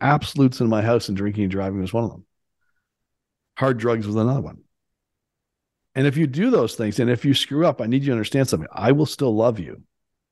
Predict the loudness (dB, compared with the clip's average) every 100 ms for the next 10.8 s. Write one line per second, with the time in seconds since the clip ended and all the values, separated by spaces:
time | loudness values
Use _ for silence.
0 | _ -6 -2 0 0 0 0 0 -2 -4
1 | -4 -4 0 2 0 -2 0 2 2 0
2 | -2 -2 0 -2 -2 -6 -8 -10 -20 _
3 | _ _ _ _ _ _ _ _ _ _
4 | _ _ _ _ _ _ _ _ _ -2
5 | -2 -6 -6 0 2 2 0 -6 -8 -12
6 | -16 -20 -20 _ _ _ _ _ _ _
7 | _ _ _ _ _ _ _ _ _ -4
8 | 0 0 -2 _ _ _ _ _ _ _
9 | _ _ _ _ _ _ _ _ _ 0
10 | 0 -2 -2 2 2 2 0 -6